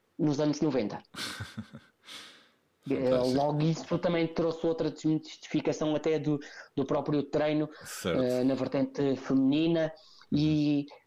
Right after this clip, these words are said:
Speaker 2: Uhum.
Speaker 1: e a própria modalidade cresceu muito com o CrossFit.
Speaker 2: Uhum.
Speaker 1: Se foi aproveitado da melhor maneira, hum, aí já é outro assunto.
Speaker 2: <laughs>
Speaker 1: Mas a verdade é que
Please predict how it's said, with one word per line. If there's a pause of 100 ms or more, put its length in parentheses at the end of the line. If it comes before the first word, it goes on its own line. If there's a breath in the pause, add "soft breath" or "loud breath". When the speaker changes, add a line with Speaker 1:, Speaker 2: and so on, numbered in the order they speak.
(120)
Speaker 2:
Uhum.
Speaker 1:
e
a
própria
modalidade (140)
cresceu
muito
com
o
CrossFit.
Speaker 2:
Uhum. (100)
Speaker 1:
Se
foi
aproveitado
da
melhor
maneira, (600)
hum,
aí
já
é
outro
assunto.
Speaker 2:
<laughs>
Speaker 1:
Mas
a
verdade
é
que